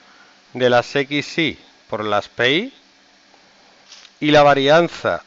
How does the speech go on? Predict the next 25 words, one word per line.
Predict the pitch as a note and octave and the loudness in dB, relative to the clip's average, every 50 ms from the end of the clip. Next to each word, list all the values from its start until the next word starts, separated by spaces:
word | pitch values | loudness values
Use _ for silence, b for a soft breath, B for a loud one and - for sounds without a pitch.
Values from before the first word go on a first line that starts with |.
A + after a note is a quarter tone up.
| _ - | _ -4
o | C3 B2+ | -2 0
la | B2 A#2+ | 0 0
desviación | A#2+ A#2+ A#2+ A#2+ A#2 A#2+ A#2 - C#3+ D3 D3+ | 0 0 -2 -2 -4 -6 -6 -4 -2 -4 -4
típica, | D3 - - F#3+ G3 F#3 F#3 F3 - G3 G#3+ B3+ _ _ _ _ _ _ _ _ _ _ _ - | -4 -4 -4 -4 -4 -2 -6 -4 -2 -2 -4 -4 _ _ _ _ _ _ _ _ _ _ _ -8
con | - A#2 A2+ | -6 -6 -6
poner | - - A2+ A#2+ B2+ | -4 -4 -2 -2 0
la | C3 C3+ C3+ | 0 0 0
fórmula | - - D3 C#3 C#3 C#3 C#3 C3+ C#3 | 0 -2 -4 -2 -2 0 0 2 2
de | C#3 | 4
la | C#3 C#3 | 4 4
varianza, | C#3 C#3 C#3 C#3 D3 E3 E3 D3+ - - - - F2 E2 | 2 2 2 2 2 2 2 0 -2 -6 -10 -10 -10 -10
que | _ - A2 A#2 B2 | _ -6 -2 -2 -2
es | A2 - - - - _ b b b b b b b b b b b b b _ _ - | -2 -4 -8 -20 -20 _ b b b b b b b b b b b b b _ _ -2
el | B2+ B2+ A#2 | -2 -2 -2
sumatorio | - - - C3 A#2+ A#2+ A#2 A2 - C#3 D3+ D3+ C3 G2+ F2+ E2+ D#2+ - - | -2 -8 -6 -4 -4 -2 -4 -2 0 0 0 0 0 -4 -8 -12 -14 -16 -16
de | G#2+ A2 A#2+ | -10 -8 -4
las | A2+ A2+ G#2+ - - - | -2 -2 -4 -4 -6 -8
X | B2+ B2 - C3 A#2 - - | -8 -8 -8 -10 -10 -8 -4
I | C3 C3 | -2 -2
al | B2+ B2 A#2+ | -2 -2 -4
cuadrado | - C3 C3 C3+ D3 D#3+ D3+ B2 G2 F#2 F2+ | -4 -4 0 2 2 2 2 0 -2 -6 -10
por | _ - A2 G#2+ G2 | _ -10 -10 -10 -8
las | G#2 G#2 G#2+ G2+ - | -6 -4 -6 -6 -6
P | _ - - A#2+ B2 | _ -6 -4 -4 -2
I | C#3 C3+ G2+ - _ _ _ | -2 -4 -6 -10 _ _ _